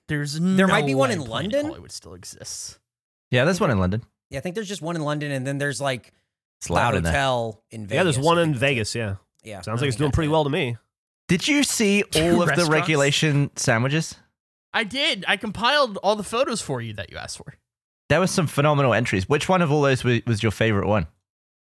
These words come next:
Speaker 1: Uh, I don't, I thought we were just gonna go through them and rank them, but we're kinda out of time. We've
Speaker 3: Okay.
Speaker 1: got an hour.
Speaker 2: Jeff
Speaker 3: Bye.
Speaker 2: didn't even get to talk about his honeymoon.
Speaker 1: No.
Speaker 3: Oh,
Speaker 4: Jesus
Speaker 3: yeah.
Speaker 4: Christ. Did you
Speaker 3: Why
Speaker 4: guys
Speaker 3: don't
Speaker 4: know
Speaker 3: we
Speaker 4: there was
Speaker 3: have
Speaker 4: a
Speaker 3: a
Speaker 4: Planet Hollywood bombing in nineteen ninety-eight?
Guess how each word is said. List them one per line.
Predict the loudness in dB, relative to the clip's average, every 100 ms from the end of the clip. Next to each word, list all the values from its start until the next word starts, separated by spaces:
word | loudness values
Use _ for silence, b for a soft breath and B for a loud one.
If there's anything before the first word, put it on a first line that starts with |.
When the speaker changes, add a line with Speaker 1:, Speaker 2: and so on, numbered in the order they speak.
| -10 -4
Speaker 1:
Uh, | -2 -2 -4
I | -8
don't, | -6 -6
I | -6
thought | -4 -2
we | -2
were |
just | -6 -6
gonna | -6 -4
go | -6
through | -6 -6 -4
them | -4 -4
and | -4
rank | -4 -6
them, | -6
but | -6
we're | -6
kinda | -4 -4 -2
out | -4
of | -8
time. | -12 -12 -12 -16 -20 _ _ _ _ -6
We've |
Speaker 3:
Okay. | -2 0
Speaker 1:
got | -2
an | -6
hour. | -10 -10 -14 -20 _ _
Speaker 2:
Jeff | -4 0
Speaker 3:
Bye. | 4
Speaker 2:
didn't | 2 2
even | 0
get |
to | 0
talk | 0 2
about | 0 -2
his |
honeymoon. | -4 -4 -6 -10 -16 _ _ _
Speaker 1:
No. | -4 2
Speaker 3:
Oh, | 4
Speaker 4:
Jesus | 4
Speaker 3:
yeah. | 4 2
Speaker 4:
Christ. | -2 -2 0 0 -2 -2
Did | 0
you | 4
Speaker 3:
Why | 4
Speaker 4:
guys | 4
Speaker 3:
don't |
Speaker 4:
know | 4
Speaker 3:
we |
Speaker 4:
there | 4
was | 4
Speaker 3:
have | 4
Speaker 4:
a | 4
Speaker 3:
a |
Speaker 4:
Planet | 2 2 4 2 -2
Hollywood | -2 0 0 0 -2 0
bombing | -2 0 -2 -2 -2
in | -4
nineteen | -4 -6 -6 -4
ninety-eight? | -4 -4 -6 -8 -10